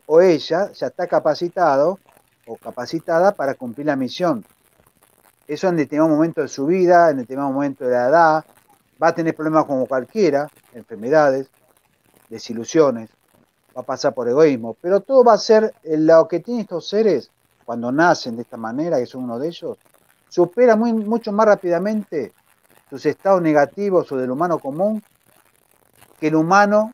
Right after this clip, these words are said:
cuando tiene problemas. Y ahí entonces hay detalles, pero tampoco confundir, porque mucha gente dice, "Ah, yo tengo un hijo y una hija extraterrestre, porque es del Sol, porque es de, porque es de, de tal planeta, de tal dimen-". Bueno,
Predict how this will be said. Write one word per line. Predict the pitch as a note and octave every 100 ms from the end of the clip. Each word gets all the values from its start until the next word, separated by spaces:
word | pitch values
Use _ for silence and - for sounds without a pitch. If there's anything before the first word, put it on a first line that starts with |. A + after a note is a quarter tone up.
| -
cuando | D3+ C#3+
tiene | D#3+
problemas. | D#3 C#3+ B2+ A2 F#2+ - _ _ _ _ _ _ _ _ _ _ _ _ _ _ _
Y | C#3
ahí | D3+ G#3
entonces | G#3 F3+ A3 -
hay | G#3+
detalles, | G3+ F3+ G#3+ F3
pero | D#3+ C3
tampoco | C#3 D#3 F#3+ F3
confundir, | D3+ D3+ D#3 G#3
porque | D3+
mucha | D#3+ E3+
gente | E3 E3
dice, | E3 F#3
"Ah, | G3
yo | F3+ E3+
tengo | F3+ E3+
un | F3+
hijo | F#3+ E3+
y |
una | D#3
hija | D#3+ D3
extraterrestre, | C#3+ C3 C3 E3+ F3+ - E3 D#3 _ _ _ _ _ _
porque | D3 - F3
es |
del | D#3 C#3
Sol, | - F#3 F#3+ F#3
porque | C3+ D#3+
es | D3+
de, | D3+ D3 B2+
porque | D3 D3+
es | D#3
de, | D3+ D3 C#3 C3+ C3 C3 C3 B2+ B2 A#2 _ _ _ A2
de | B2 B2
tal | - E3
planeta, | D3 C#3+ E3+ F#3 F3+ D#3
de | C#3
tal | D#3+ D#3+
dimen-". | D3+ D#3+
Bueno, | C#3+